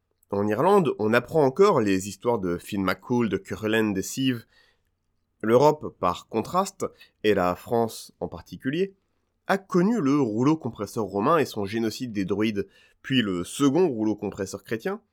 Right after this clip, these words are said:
qui, greffé à l'appareil déliquescent de l'État romain d'Occident,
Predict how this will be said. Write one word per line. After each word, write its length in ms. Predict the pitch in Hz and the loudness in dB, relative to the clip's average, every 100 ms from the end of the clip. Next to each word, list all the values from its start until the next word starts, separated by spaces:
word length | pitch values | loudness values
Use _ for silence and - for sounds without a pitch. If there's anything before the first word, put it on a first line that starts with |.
| _ _ - | _ _ -12
qui, 240 | - 139 | 0 0
greffé 440 | 113 117 139 - 170 | 0 2 2 2 0
à 60 | |
l'appareil 380 | 95 - 110 113 | 0 0 0 0
déliquescent 640 | 110 117 123 127 113 131 131 | 2 -2 -2 -4 -4 -2 -2
de 100 | 98 | 0
l'État 580 | 87 90 120 117 - _ | -2 0 2 2 -2 _
romain 400 | 92 104 117 110 | -6 -2 0 0
d'Occident, 640 | 92 95 - 131 175 196 | -2 -6 -6 -2 -2 -2